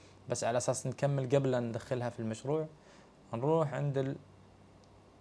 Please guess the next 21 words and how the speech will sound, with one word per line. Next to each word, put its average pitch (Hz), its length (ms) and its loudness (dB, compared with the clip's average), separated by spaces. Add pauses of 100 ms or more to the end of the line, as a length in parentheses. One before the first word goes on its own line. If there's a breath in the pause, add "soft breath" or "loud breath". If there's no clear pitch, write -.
(120)
reference، 123 840 -6 (1600)
reference 117 360 -6 (120)
plan، 147 360 0 (1120 loud breath)
لأنه 131 260 2
الحين 147 280 2
الدبث 139 540 2
احنا 131 180 -4
الحين 147 320 -2
سوينا، 131 440 0
لو 123 420 -2
تلاحظوا 117 480 0
نفس 123 220 -6
ما 117 140 -2
أنا 113 200 -6 (200)
قلت 123 160 -4
لكم 113 240 -8
إنه 104 280 -4 (680 loud breath)
خمسة، 120 440 -4
آه، 113 160 0
ستة - 300 -2
وخمسين 107 680 -4